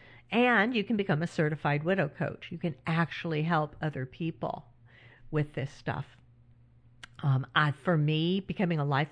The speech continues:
coach is the most rewarding thing I've done in my life and made a huge difference in the trajectory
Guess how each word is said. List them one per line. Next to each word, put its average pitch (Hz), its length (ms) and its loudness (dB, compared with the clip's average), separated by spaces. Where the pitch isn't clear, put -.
coach 175 280 -2
is 147 240 -2
the 165 80 0
most 151 320 2
rewarding 156 640 0
thing 170 300 -2
I've 151 260 -6
done 143 180 0
in 143 60 2
my 127 160 0
life 135 280 -2
and 151 160 4
made 147 200 2
a 156 60 2
huge 175 720 2
difference 147 640 -2
in 147 180 -2
the 143 100 -2
trajectory 151 1040 -4